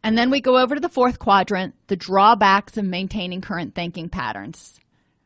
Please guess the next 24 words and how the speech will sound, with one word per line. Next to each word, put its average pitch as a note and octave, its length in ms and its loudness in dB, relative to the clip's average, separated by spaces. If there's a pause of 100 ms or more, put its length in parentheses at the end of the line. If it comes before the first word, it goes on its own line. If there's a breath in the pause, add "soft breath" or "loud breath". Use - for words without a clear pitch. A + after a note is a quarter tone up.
(180)
Physically, D#4+ 500 -2
when A3 160 -4
you're C#4+ 100 0
negative C4 540 2
and G3+ 100 -6
depressed A3+ 520 -2
and E3+ 120 -12
stressed A#3 380 -4
all B3 100 -4
the A#3+ 80 -6
time, A#3+ 440 -2 (200 soft breath)
you D#4 120 -6
store C#4 400 -2
stress, G#3+ 640 -4 (320)
and B3 120 2
it G#3+ 100 -2
hurts. B3+ 420 -2
You F#3+ 80 -12
can G3+ 100 -10
give G3 140 -8
yourself G3+ 300 -10
headaches, A#3 440 -4
migraines, G#3 580 -6
backaches, G#3 680 -4